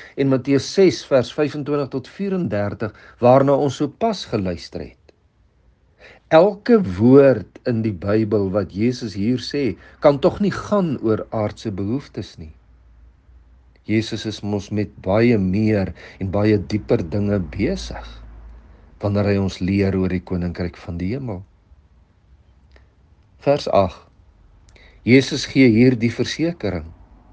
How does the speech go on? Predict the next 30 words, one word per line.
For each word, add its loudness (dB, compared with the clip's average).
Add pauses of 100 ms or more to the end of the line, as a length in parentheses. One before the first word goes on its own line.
(400)
dat 6
ons 4
Vader 4
in -2
die 2
hemel 0
ons -4
gebed -2
vir -2
lewe 0 (640)
in 2
die -4
koninkryk 2
van -6
die -2
hemel -2
sal -2
verhoor -4 (880)
en 6
ons 2
sal 4
help 4 (180)
en 0
lei 0 (680)
om -4
te 2
lewe 6
soos -8
hy 4
van -4